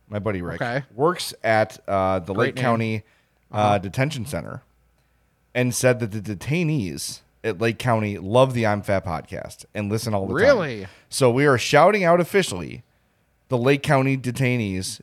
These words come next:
Speaker 1: who are big fans of the I'm Fat podcast. And Rick, hi, Rick. Thanks for getting the, uh, the detainees listening to the show. We appreciate it. And that gives me an opportunity. Sorry to go
Speaker 2: Mm-hmm.
Speaker 1: off brand a little bit here, Rick, to mention, like, a charity that I really care about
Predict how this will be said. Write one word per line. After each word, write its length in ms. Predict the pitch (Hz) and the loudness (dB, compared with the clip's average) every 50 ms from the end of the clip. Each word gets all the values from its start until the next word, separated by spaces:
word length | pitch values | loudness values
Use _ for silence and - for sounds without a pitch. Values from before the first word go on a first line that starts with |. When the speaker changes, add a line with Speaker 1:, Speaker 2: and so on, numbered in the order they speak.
| - | -18
Speaker 1:
who 140 | _ - 127 | _ -2 0
are 100 | 120 113 | 2 2
big 240 | 101 87 120 117 104 | 2 2 0 -2 -2
fans 320 | - - 117 113 113 104 | -2 0 0 0 0 -2
of 80 | 113 101 | -4 -4
the 100 | 98 107 | -2 -2
I'm 140 | 101 101 101 | -2 -2 -2
Fat 200 | 98 107 95 92 - | 0 -2 -2 -2 -2
podcast. 520 | 101 95 92 90 - 95 92 92 92 - - | -2 -4 -4 -4 -4 -6 -6 -6 -6 -4 -2
And 200 | 110 123 131 127 | 0 2 2 4
Rick, 220 | 127 127 123 - - | 4 2 2 2 2
hi, 100 | 104 110 | 2 2
Rick. 380 | 113 107 104 107 104 - - _ _ _ _ _ _ _ _ _ _ | 4 4 2 0 0 -4 -12 _ _ _ _ _ _ _ _ _ _
Thanks 180 | - 113 113 110 | -4 -4 -4 -4
for 160 | - - 120 | -4 -4 -4
getting 280 | 110 98 113 98 107 104 | -2 -2 -2 -2 -2 0
the, 260 | 107 107 104 104 104 104 | 0 0 0 2 2 4
uh, 300 | 101 101 98 98 101 - - | 4 4 4 2 2 0 -4
the 360 | 104 107 107 104 101 101 98 - | -4 -2 0 0 0 -2 -2 -4
detainees 580 | 82 95 104 98 - 123 113 107 110 107 104 92 | -6 -6 -6 -2 -2 0 0 0 0 -2 -2 -2
listening 440 | 104 110 98 - 107 104 104 104 - | -4 -4 -4 -4 -4 -4 -4 -6 -6
to 100 | - 110 | -6 -8
the 100 | 110 104 | -8 -6
show. 280 | - - 101 98 95 | -4 -2 0 0 0
We 160 | 92 98 104 | 0 -2 -4
appreciate 520 | 104 - - 113 104 92 - - 90 85 85 | -6 -6 -6 -6 -6 -6 -4 -4 -4 -4 -4
it. 160 | 85 87 - _ _ _ _ _ _ _ _ _ _ | -6 -8 -10 _ _ _ _ _ _ _ _ _ _
And 120 | - 110 147 | -4 -2 0
that 140 | 214 262 262 | 0 0 0
gives 200 | 196 156 127 120 | 0 -2 -2 0
me 140 | 147 175 | 0 0
an 80 | 156 120 | 2 2
opportunity. 720 | 104 95 - 90 87 - 104 95 85 82 82 82 95 104 - _ | 2 2 0 -4 -6 -6 -6 -6 -6 -6 -8 -8 -10 -12 -14 _
Sorry 240 | - - 220 240 202 | 0 2 4 4 4
to 60 | 156 | 4
go 100 | 147 147 | 6 6
Speaker 2:
Mm-hmm. 200 | 143 131 120 113 | 6 6 6 4
Speaker 1:
off 40 | 120 | 2
brand 240 | 127 117 120 120 110 | 0 2 2 2 2
a 40 | 107 | 0
little 180 | 101 98 90 | 0 -2 -2
bit 140 | 87 90 90 | -2 -4 -4
here, 160 | 85 87 87 | -4 -4 -6
Rick, 300 | 82 85 85 82 - - - _ - - - _ _ _ _ | -6 -6 -6 -8 -10 -14 -20 _ -20 -20 -20 _ _ _ _
to 120 | - 147 139 | -2 0 2
mention, 380 | 135 139 143 139 139 147 143 | 4 4 2 2 0 0 2
like, 180 | 139 127 123 - | 2 2 2 2
a 100 | 92 104 | 0 -2
charity 400 | 98 - - 120 117 120 123 127 | -2 0 2 2 2 4 2 2
that 140 | 127 117 113 | 2 2 2
I 40 | 107 | 2
really 320 | 101 98 107 110 107 104 | 2 2 0 0 0 -2
care 240 | - - 104 101 101 | -2 -2 0 0 2
about 360 | 110 117 113 117 131 135 - | 4 4 4 4 2 0 -4